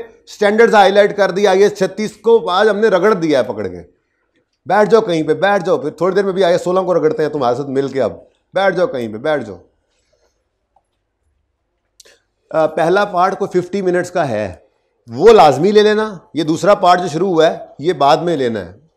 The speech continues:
जाहिर बात है तरतीब भी यही है, लेकिन उसके अंदर हमने सारा तरतीब सारी सेट कर ली हुई है, ठीक है ना। जगह बना दो यार,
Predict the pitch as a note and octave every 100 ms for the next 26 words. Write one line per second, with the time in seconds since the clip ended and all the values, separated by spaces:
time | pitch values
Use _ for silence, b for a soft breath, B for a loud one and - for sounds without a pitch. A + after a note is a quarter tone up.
0 | A#2+ C#3 E3 D3+ D3+ D#3+ C#3 C3 D3 E3
1 | D#3 D3 C#3+ F3+ F3 F3+ - G#3 F#3 F3+
2 | E3+ E3 D3+ D3+ E3+ D#3+ B2 D#3 D3 C3+
3 | C#3+ B2+ A#2+ A#2+ A2 B2 A#2+ F2+ E2+ F#3
4 | E3 C#3 - b b A#2+ B2 C#3 B2+ A2+
5 | G#2 A2 G#2 F#2+ F#2 F#2